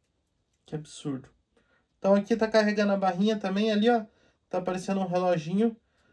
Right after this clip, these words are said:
ali em cima, ó, mais cinco segundos. Vamos ver o que é que eu ganho. Vamos ver, vamos ver.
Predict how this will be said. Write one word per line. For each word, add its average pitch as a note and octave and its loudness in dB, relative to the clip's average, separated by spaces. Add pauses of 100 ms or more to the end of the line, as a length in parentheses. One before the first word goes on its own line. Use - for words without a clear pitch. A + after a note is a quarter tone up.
(140)
ali D#3+ -4
em E3 -6
cima, A3+ 0
ó, F#3+ -8
mais F3+ -6
cinco G#3+ -4
segundos. G#3+ -4 (1400)
Vamos F3+ -6
ver F#3+ -6 (680)
o F#3 -10
que - -12
é C4 -6
que A3+ -12
eu G3 -6
ganho. - -10 (3500)
Vamos D3 -10
ver, A3 0
vamos G#3 -2
ver. C#4+ -2